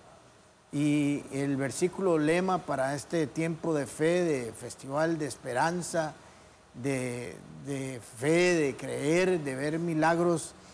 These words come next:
es Hebreos capítulo once, versículo seis, y me voy a permitir leerlo. Dice: "Pero sin fe es imposible agradar a Dios, porque es necesario que el que se acerca a Dios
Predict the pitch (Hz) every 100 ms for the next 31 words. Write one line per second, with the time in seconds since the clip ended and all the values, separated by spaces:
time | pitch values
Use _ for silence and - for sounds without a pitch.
0 | - - 139 180 190 190 185 208 180 165
1 | 190 170 180 180 180 139 180 185 180 147
2 | 220 180 120 135 135 160 170 185 175 156
3 | 180 170 170 190 175 127 85 - - -
4 | - - - 151 160 190 - 196 190 -
5 | 180 165 - 240 160 147 - - - -
6 | - 185 - 220 196 165 - 175 160 -
7 | 254 240 165 127 123 - - 147 139 143
8 | 143 135 117 107 - - - - - -
9 | - - 156 143 220 226 214 170 214 220
10 | 214 190 160 170 - 156 123 - 220 226
11 | 196 160 139 131 120 -